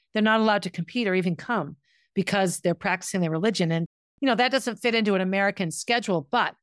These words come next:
never once would I make a girl or a boy compete on a day they couldn't. I remember I, when I was in college,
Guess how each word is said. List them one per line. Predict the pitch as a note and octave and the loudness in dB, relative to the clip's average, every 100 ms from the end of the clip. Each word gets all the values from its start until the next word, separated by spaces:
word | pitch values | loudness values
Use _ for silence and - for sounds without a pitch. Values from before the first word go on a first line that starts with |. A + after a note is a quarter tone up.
| _ _ _ _ G#3 | _ _ _ _ -2
never | A3 G#3 | 0 2
once | G#3+ A3+ - | 2 -2 -2
would | G3 | -2
I | F3+ | 0
make | F#3 F3+ - - _ _ _ _ _ | -2 -4 -8 -20 _ _ _ _ _
a | G3+ | -4
girl | F#3+ F#3+ | 0 2
or | F#3 | 2
a | E3+ | 2
boy | F#3+ F#3 F3 D#3+ _ _ - | 2 4 2 -2 _ _ -8
compete | F#3+ F3+ G#3+ | -6 -2 0
on | F#3 | 0
a | E3 | 0
day | E3+ E3 | 2 2
they | D#3 | 0
couldn't. | F3+ D#3+ D3+ _ - | 0 -2 -6 _ 0
I | |
remember | B3 C4 B3+ | 4 6 6
I, | A3+ - | 4 0
when | G#3 G#3 | 0 2
I | G3 | 2
was | G3 | 2
in | F#3 | 0
college, | - A3 A3 F3+ D#3 | 2 4 6 2 0